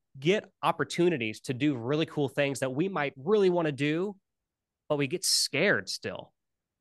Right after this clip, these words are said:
Like, it might seem obvious from the outsider's perspective to go, "Well, you're, you know, like, you have this opportunity to go, you know, record this song with this, with this other famous musician." But I get scared and it's like, "Do I really wanna do it?" You know?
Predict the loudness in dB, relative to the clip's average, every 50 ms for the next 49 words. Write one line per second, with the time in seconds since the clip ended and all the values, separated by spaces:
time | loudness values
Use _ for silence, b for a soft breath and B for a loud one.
0 | _ _ -2 0 2 2 2 2 4 2 2 2 2 2 2 4 4 6 4 4
1 | 4 2 0 2 0 0 0 2 2 2 2 0 0 0 0 0 -2 -4 -6 -8
2 | -8 -6 -2 -2 -2 0 0 -4 -4 0 -2 0 0 0 0 0 0 2 0 0
3 | 0 -2 -2 0 2 2 4 2 0 -2 _ _ _ _ _ _ -4 -4 0 0
4 | 0 0 2 2 2 2 2 0 -2 0 0 2 2 2 0 0 0 0 2 4
5 | 6 6 6 4 4 2 0 -2 -6 _ _ _ _ _ _ _ _ _ _ _
6 | _ -6 -2 0 2 2 2 2 2 0 0 4 4 6 6 6 4 2 0 0
7 | 0 -6 -8 _ _ _ -12 -6 -4 -2 0 0 0 0 -2 -4 -4 -2 -2 -2
8 | -2 -2 -4 -4 -4 -2 0 4 2 2 2 0 -10 _ -8 -4 -2 0 0 0
9 | 0 0 2 2 2 2 2 2 0 2 2 2 0 2 -2 -4 -6 -6 _ _
10 | _ _ _ _ _ _ _ _ _ _ -2 -2 0 0 0 0 0 0 2 2
11 | 2 2 4 2 2 0 -2 -6 -4 0 0 0 2 2 2 2 4 4 2 2
12 | 2 0 0 0 0 -2 -4 -4 -4 -2 -4 -6